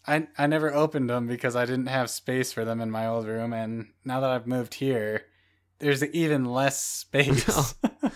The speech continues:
Speaker 2: I mean, they're not
Speaker 1: Like,
Speaker 2: unopened.
Speaker 1: I
Speaker 2: Sell
Speaker 1: mean,
Speaker 2: them
Speaker 1: they
Speaker 2: on eBay, right? <laughs>
Speaker 1: <laughs> Right, right, right. I mean, there's more tall space. Like, my ceiling is higher, but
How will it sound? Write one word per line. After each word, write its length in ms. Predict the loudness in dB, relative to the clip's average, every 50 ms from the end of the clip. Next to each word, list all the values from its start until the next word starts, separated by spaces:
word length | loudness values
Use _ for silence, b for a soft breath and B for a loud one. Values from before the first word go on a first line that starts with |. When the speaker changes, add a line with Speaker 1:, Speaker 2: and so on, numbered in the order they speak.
| B B B B B B B
Speaker 2:
I 80 | 0 2
mean, 320 | 4 4 4 2 0 -2 -4 -2
they're 140 | 0 2 2
not 140 | 4 4 4 6 6
Speaker 1:
Like, 0 |
Speaker 2:
unopened. 460 | 6 6 6 6 4 2 2 2 2 4
Speaker 1:
I 100 | 6 6
Speaker 2:
Sell 100 | 8 6
Speaker 1:
mean, 100 | 6 6
Speaker 2:
them 180 | 6 6 6 4
Speaker 1:
they 80 | 2
Speaker 2:
on 60 | 2
eBay, 400 | 2 2 2 2 2 2 0 0 2
right? 380 | 2 4 4 4 2 0 -2 -6 -20 _ _ _ -12 -10 -6 -4 0 2 4
<laughs> 0 |
Speaker 1:
<laughs> 0 |
Right, 840 | 4 4 4 4 2 2 2 0 2 2 4 4 6 6 6 6
right, 160 | 6 6 6 8
right. 280 | 8 6 6 4 2 2
I 220 | 4 6 6 6
mean, 300 | 6 4 2 0 0 b b b b b b b
there's 200 | 2 2 2 4
more 240 | 4 6 6 6 6
tall 380 | 4 2 4 8 8 8 8 6
space. 420 | 4 2 0 0 2 2 0 0
Like, 160 | 0 0 0
my 140 | 0 0 -2
ceiling 540 | -2 -2 -4 -2 0 2 2 2 0 -2 -4
is 180 | -6 -8 -8 -8
higher, 580 | -6 -2 -2 0 0 0 0 -2 -2 -2 -4
but 420 | -2 -2 0 0 0 -2 -4 -8